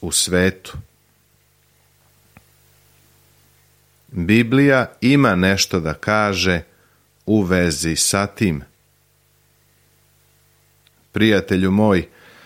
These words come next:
Biblija je jedna vrlo savremena knjiga. Biblija nam govori o anđelima koji su se pobunili protiv Boga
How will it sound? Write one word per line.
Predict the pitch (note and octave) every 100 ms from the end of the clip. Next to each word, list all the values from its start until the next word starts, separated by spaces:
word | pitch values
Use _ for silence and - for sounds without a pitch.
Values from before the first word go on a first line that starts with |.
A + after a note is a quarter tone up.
| - _ _
Biblija | F2 F2+ A#2+ B2 C3+ B2
je | A2
jedna | A2+ B2+ B2+
vrlo | G#2 A2 F3 F3 C3
savremena | - - A2+ A2+ A#2 G2 E2+ E2+
knjiga. | - G2+ F2+ D#2 D2 _ _ _ _ _ _ _ _ _ _ _ _ _ _ _ _ G#2+
Biblija | F#2 G#2 F#2+ G2+ G2+ F#2+
nam | G2 F#2+ F#2
govori | G2 G2 F#2+ F#2+
o | F#2+ G2+
anđelima | A#2 C3+ G#2+ F2 D#2+ D#2+ D#2+
koji | - F2+ F2
su | - E2
se | - F2
pobunili | - F2+ F2+ F#2+ G#2 G2 F#2
protiv | - F2+ F#2+ F2
Boga | E2+ G#2 A2 F2